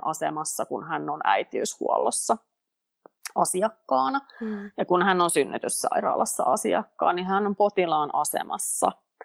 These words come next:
Speaker 1: Ja, ö, edes siis syntyvän lapsen nimissä sua ei voida pakottaa käynnistykseen. Eli se on sun oma valinta. Sä
Speaker 2: Mm.
Speaker 1: teet sen valinnan sun oman itsemääräämisoikeuden puitteissa.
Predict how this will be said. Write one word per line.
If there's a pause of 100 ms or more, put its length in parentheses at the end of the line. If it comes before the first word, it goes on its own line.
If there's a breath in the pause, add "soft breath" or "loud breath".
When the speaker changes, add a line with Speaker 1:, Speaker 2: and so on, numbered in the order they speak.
(360 loud breath)
Speaker 1:
Ja, (240)
ö, (400)
edes
siis
syntyvän
lapsen
nimissä (680)
sua
ei
voida
pakottaa
käynnistykseen.
Eli
se
on
sun
oma
valinta. (380)
Sä
Speaker 2:
Mm.
Speaker 1:
teet
sen
valinnan
sun
oman
itsemääräämisoikeuden
puitteissa.